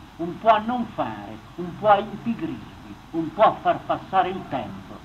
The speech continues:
senza capire niente e senza voler far niente per questo spirito.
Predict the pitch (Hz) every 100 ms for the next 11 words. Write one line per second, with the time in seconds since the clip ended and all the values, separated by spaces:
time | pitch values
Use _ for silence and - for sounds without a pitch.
0 | - - - 214 226 - - 180 170 160
1 | 240 226 175 185 240 254 254 247 - 240
2 | - - - 165 - 208 233 208 - 185
3 | 170 190 254 185 110 - 131 107 123 120
4 | 104 98 - - - - - 127 113 -
5 | 135 - 120 113 - 113 104 101 -